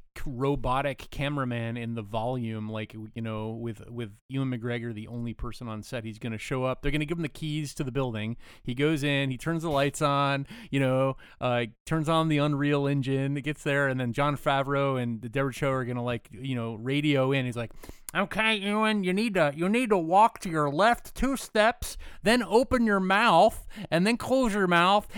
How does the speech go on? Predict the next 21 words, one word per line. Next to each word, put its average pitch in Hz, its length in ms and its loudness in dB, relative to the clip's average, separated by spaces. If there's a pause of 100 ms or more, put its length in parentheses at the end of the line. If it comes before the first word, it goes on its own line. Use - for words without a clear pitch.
and 175 140 4
then 247 180 4
walk 226 320 6
two 262 180 2
steps - 360 -2
to 214 140 0
the 180 160 0
right." 175 400 4 (220)
And 147 120 0
then 170 120 4
it's 151 140 -2
gonna 170 140 -2
be 156 80 2
like, 147 180 2
"Okay, 208 340 2
cut. 233 440 6 (120)
That's 196 260 4
it. 214 220 4
That's 208 240 4
the 220 100 0
show." 220 240 2